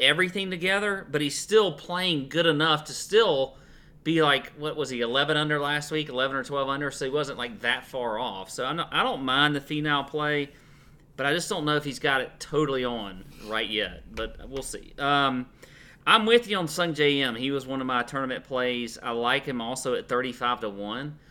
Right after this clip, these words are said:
Uh, that's where I've seen him, you know, around, you know, the betting odds as far as to win. I mean, I think you're getting a, a, a little bit better than what you would be with him based off of how he finished last week. So I like Sung J M at eighty-six hundred. I think that's a good play.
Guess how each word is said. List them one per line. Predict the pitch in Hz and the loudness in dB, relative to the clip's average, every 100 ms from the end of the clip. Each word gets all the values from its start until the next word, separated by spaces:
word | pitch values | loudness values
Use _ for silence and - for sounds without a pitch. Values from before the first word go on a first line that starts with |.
| - - - | -20 -20 -10
Uh, | 107 107 | -6 -4
that's | 113 120 | -4 -2
where | 135 117 | -2 -2
I've | - | -4
seen | - 120 120 | -6 -6 -6
him, | 113 107 - | -8 -12 -14
you | 113 | -12
know, | 107 104 107 - | -10 -10 -14 -18
around, | 110 113 113 117 113 110 - | -10 -4 -2 -2 -4 -6 -10
you | 123 | -10
know, | 110 | -10
the | 104 | -10
betting | 98 110 113 110 | -6 -2 -2 -2
odds | 107 107 110 | -2 -2 -2
as | 107 - | -6 -10
far | 113 110 | -4 -4
as | 110 - | -4 -8
to | 101 | -10
win. | 104 110 117 | -8 -8 -8
I | |
mean, | 107 107 | -6 -6
I | 104 | -8
think | 117 110 | -10 -12
you're | 110 | -12
getting | 104 117 120 | -8 -8 -6
a, | 107 101 - - - - 117 | -8 -10 -16 -20 -20 -20 -14
a, | 117 120 | -10 -8
a | |
little | 113 123 127 | -4 -4 -2
bit | 120 113 113 | -2 -2 -2
better | 123 123 | 2 2
than | 113 110 | 2 -4
what | 110 107 | -6 -8
you | 110 | -10
would | 104 110 120 | -6 -6 -6
be | 110 110 | -6 -6
with | 110 107 | -6 -6
him | 113 110 107 | -6 -6 -6
based | 98 107 104 113 | -6 -6 -6 -8
off | 107 | -8
of | 104 - | -10 -8
how | 107 | -4
he | 104 | -4
finished | 98 113 113 107 - 104 | -6 -8 -8 -10 -12 -10
last | 104 104 107 113 | -6 -6 -6 -8
week. | 110 104 | -10 -8
So | 120 | -4
I | 139 | -2
like | 190 175 | -2 -6
Sung | - 139 131 | -6 -8 -6
J | 131 120 | -6 -4
M | 120 | -4
at | 117 | -4
eighty-six | 113 117 107 117 | -6 -6 -12 -12
hundred. | 120 117 | -10 -8
I | 110 | -8
think | 120 | -8
that's | 107 110 | -10 -10
a | |
good | 110 107 | -10 -10
play. | 110 110 110 | -6 -4 -4